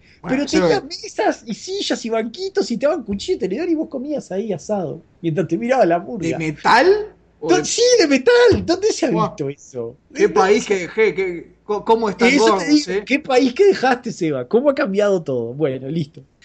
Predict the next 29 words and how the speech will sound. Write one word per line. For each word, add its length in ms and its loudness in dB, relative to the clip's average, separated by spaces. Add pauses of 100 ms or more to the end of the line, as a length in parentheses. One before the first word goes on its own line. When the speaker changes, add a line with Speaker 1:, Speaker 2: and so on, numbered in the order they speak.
(200)
Speaker 2:
Entonces, 680 2
eh, 80 -2
los 220 0
húsares 300 -2
dijeron, 460 -2
"Bueno, 300 -2
dale", 280 2
hicieron 360 -2
una 160 -2
vaquita, 600 -2
juntaron 460 0
plata 300 -2
ahí 120 -2
entre 220 -6
todos, 380 -2
¿no? 80 -4
Una 160 -2
vaquita, 400 2
una 220 2
porra, 400 4
que 100 -8
le 80 -2
dicen 200 -4
en 100 -8
España, 420 -4
ustedes 340 -4
que 80 -10
nos 140 -12
escuchan, 460 -8